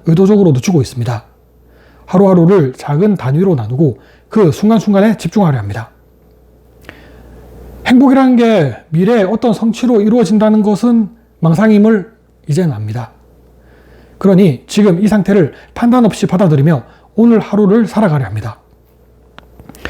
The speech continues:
어, 지금의 어설프고 어색한 하루하루가 나라는 꽃을 피우기 위한 씨앗을 뿌리는 시간이라고 믿습니다.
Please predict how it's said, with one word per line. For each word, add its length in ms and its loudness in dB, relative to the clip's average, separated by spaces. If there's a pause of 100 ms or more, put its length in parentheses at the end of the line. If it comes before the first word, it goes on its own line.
(300)
어, 140 2
지금의 340 2
어설프고 500 0
어색한 300 0
하루하루가 640 0 (440)
나라는 440 2
꽃을 360 -4
피우기 340 0
위한 320 -2 (400)
씨앗을 480 -2
뿌리는 320 2
시간이라고 580 0
믿습니다. 520 -6